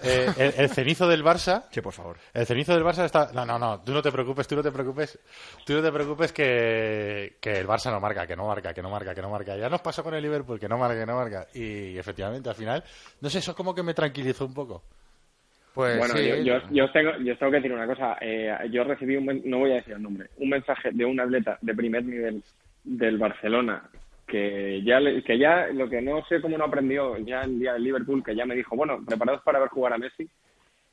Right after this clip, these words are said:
Speaker 4: me mandó el mismo mensaje en la previa del partido. Claro, imagínate, creo que fue el primer mensaje que mandé después de tirarlo todo por el aire, eh, cuando pitó el árbitro el final, y, y, y, claro, esa gente que, que, que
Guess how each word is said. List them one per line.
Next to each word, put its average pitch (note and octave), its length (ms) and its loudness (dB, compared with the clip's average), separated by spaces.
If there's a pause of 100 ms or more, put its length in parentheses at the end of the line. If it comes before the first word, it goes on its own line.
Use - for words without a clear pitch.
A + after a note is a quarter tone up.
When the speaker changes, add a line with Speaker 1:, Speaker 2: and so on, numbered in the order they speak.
(300)
Speaker 4:
me C3 140 4
mandó B2+ 180 4
el D3 80 6
mismo E3 160 2
mensaje D#3 500 2 (120)
en B2 120 0
la A2+ 140 2
previa C3+ 300 4
del B2+ 100 0
partido. A2+ 420 0 (600)
Claro, C3 180 4
imagínate, A#2+ 500 0
creo B2+ 200 0
que C3+ 80 0
fue C#3 340 2
el A#2+ 100 0
primer A#2+ 240 0
mensaje C3+ 360 -2
que C3 60 -2
mandé C3 200 2
después B2 320 0
de C3 160 4
tirarlo B2 400 4
todo B2 180 2
por B2 120 0
el B2 100 2
aire, C#3 400 0
eh, A2+ 260 -12
cuando A#2 220 -4
pitó A#2 160 4
el A#2+ 60 4
árbitro B2 260 2
el A#2+ 80 -6
final, C3 340 -6 (160)
y, C3 120 -4
y, G2 840 -4
y, - 80 -12
claro, G#2 300 2
esa F2+ 720 -8
gente C3 460 4
que, A#2+ 200 0
que, A#2 180 -4
que A2+ 200 0